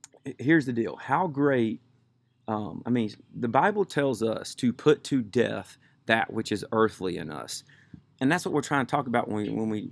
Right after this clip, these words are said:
talk about build a great culture, right? You want your kids to be disciplined. Well, I need to put to death the undisciplined nature of myself. We want our kids to be honest. Well, I need to put to death that which wants to lie.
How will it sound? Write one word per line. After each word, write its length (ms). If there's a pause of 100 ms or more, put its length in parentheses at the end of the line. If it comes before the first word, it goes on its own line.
(140)
talk 180
about 220
build 180
a 80
great 260
culture, 320
right? 240
You 80
want 140
your 100
kids 280
to 80
be 160
disciplined. 640
Well, 260 (240)
I 60
need 140
to 60
put 260
to 100
death 640
the 180
undisciplined 800
nature 280
of 120
myself. 500 (300)
We 80
want 160
our 60
kids 260
to 80
be 260
honest. 500
Well, 200
I 60
need 160
to 40
put 220
to 100
death 580 (380)
that 240
which 280
wants 240
to 220
lie. 560